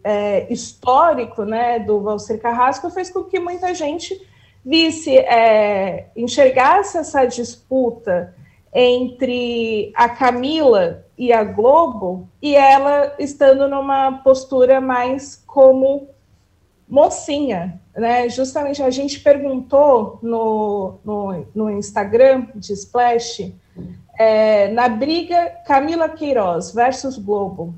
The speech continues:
a atriz foi mocinha ou vilã? No Instagram, setenta e três por cento das pessoas acreditam que ela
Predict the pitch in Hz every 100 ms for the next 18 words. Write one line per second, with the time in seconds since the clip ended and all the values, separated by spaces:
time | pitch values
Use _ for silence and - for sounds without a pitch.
0 | - 214 233 226 240 247 262 240 247 240
1 | - 320 349 339 - 269 285 285 262 143
2 | 165 - 254 415 480 392 - 196 202 233
3 | 226 185 - _ _ _ _ _ _ -
4 | 254 320 381 392 330 294 254 247 - 269
5 | - 226 220 220 214 214 - 233 233 214
6 | 240 247 254 269 240 247 294 302 277 233
7 | 220 254 311 -